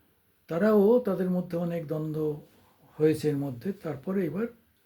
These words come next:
আস্তে, আস্তে, আস্তে, আস্তে হঠাৎ করে এই মুভটার ফলে অনেকেই দেখা যাবে যে পরিস্থিতিটা অনেকটা স্বাভাবিক করার ক্ষেত্রে একটা, আহ, ওয়ে, ওয়ে আউট, আহ,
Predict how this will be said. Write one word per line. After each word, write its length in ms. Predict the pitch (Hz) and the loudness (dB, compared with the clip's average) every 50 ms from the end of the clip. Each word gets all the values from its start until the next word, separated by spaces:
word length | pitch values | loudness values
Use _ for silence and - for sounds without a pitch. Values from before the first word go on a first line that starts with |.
| _ _ _ _ _ _ - | _ _ _ _ _ _ -10
আস্তে, 280 | 202 - - - 202 | -10 -10 -6 -4 -2
আস্তে, 240 | 185 170 - - 170 | -2 -2 -2 -4 -4
আস্তে, 380 | 156 135 - - _ _ - 196 | -4 -4 -8 -14 _ _ -12 -12
আস্তে 60 | - - _ _ _ _ _ | -12 -12 _ _ _ _ _
হঠাৎ 300 | - 175 196 196 196 - | -4 -2 -2 -2 -2 -2
করে 220 | - 190 175 175 | -2 -2 0 0
এই 60 | 165 | 0
মুভটার 420 | 160 160 165 151 - - - 170 165 | 0 -2 -4 -6 -6 -8 -8 -8 -8
ফলে 380 | - - 151 143 151 190 226 - _ _ _ _ _ _ _ _ | -8 -6 -6 -6 -6 -6 -8 -10 _ _ _ _ _ _ _ _
অনেকেই 680 | - 165 175 208 214 208 - 175 165 180 226 240 - _ _ _ _ - | -4 0 2 2 2 2 0 0 0 0 -2 -4 -6 _ _ _ _ -10
দেখা 260 | 147 135 127 135 139 | -10 -8 -8 -8 -8
যাবে 280 | 127 127 127 123 131 131 | -8 -8 -8 -8 -10 -10
যে 160 | 139 196 226 - _ _ _ _ _ _ _ _ _ _ | -10 -10 -12 -12 _ _ _ _ _ _ _ _ _ _
পরিস্থিতিটা 600 | - 151 135 - - - 196 185 - _ - 226 | -6 -6 -6 -6 -10 -14 -14 -16 -16 _ -10 -8
অনেকটা 460 | 185 151 143 143 - - - 208 233 233 | -6 -6 -6 -8 -10 -10 -8 -6 -6 -6
স্বাভাবিক 440 | - - 143 135 139 139 143 151 - - | -8 -10 -10 -10 -10 -10 -12 -14 -14 -14
করার 220 | - 147 143 143 135 - | -12 -12 -12 -12 -14 -16
ক্ষেত্রে 440 | _ - 151 - - - 226 240 247 - _ _ _ _ _ _ _ _ _ _ _ _ _ _ | _ -18 -18 -18 -12 -8 -6 -6 -6 -8 _ _ _ _ _ _ _ _ _ _ _ _ _ _
একটা, 460 | 156 139 139 135 143 156 147 147 180 214 - _ _ _ _ - | -16 -14 -14 -12 -10 -10 -8 -8 -10 -12 -14 _ _ _ _ -18
আহ, 400 | 160 147 143 143 160 180 - 262 | -18 -16 -16 -16 -16 -8 -2 0
ওয়ে, 340 | 285 190 175 147 135 135 - - _ _ _ _ _ _ _ _ _ _ _ _ - | 4 4 4 4 2 -2 -8 -14 _ _ _ _ _ _ _ _ _ _ _ _ -10
ওয়ে 140 | 151 151 165 | -6 -4 -4
আউট, 180 | 160 160 - - _ _ _ _ _ _ _ _ _ _ _ 156 | -4 -6 -8 -12 _ _ _ _ _ _ _ _ _ _ _ -16
আহ, 440 | 147 139 139 139 139 143 143 147 | -14 -12 -12 -12 -12 -12 -14 -16